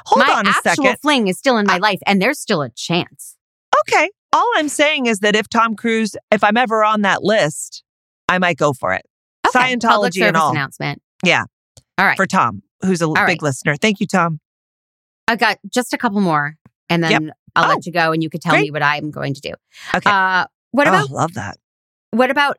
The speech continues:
Speaker 2: uh, Chelsea Handler
Speaker 1: Oh,
Speaker 2: and
Speaker 1: uh-huh.
Speaker 2: Fifty Cent?
Speaker 1: Uh, <laughs> I would believe that Chelsea Handler would date anyone. Yes.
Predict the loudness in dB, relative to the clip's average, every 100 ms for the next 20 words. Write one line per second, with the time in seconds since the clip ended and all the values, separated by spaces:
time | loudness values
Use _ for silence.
0 | _ 0 0 -2 -2 -2 0 0 2 0
1 | -4 -8 _ _ _ _ _ _ _ 2
2 | 2 2 2 2 2 0 -2 0 -2 -4
3 | -10 -20 _ _ _ _ _ _ _ _
4 | _ _ _ _ _ 0 2 0 0 0
5 | -2 0 -2 -2 -4 -6 _ _ -4 -4
6 | -6 -10 -10 -18 -18 -18 -20 -20 -16 -4
7 | 0 0 -2 -2 -2 0 -2 0 -2 0
8 | -2 0 0 0 -2 -2 -2 -2 -2 -4
9 | -4 -8 -2 -2 -2 -6 -14 -14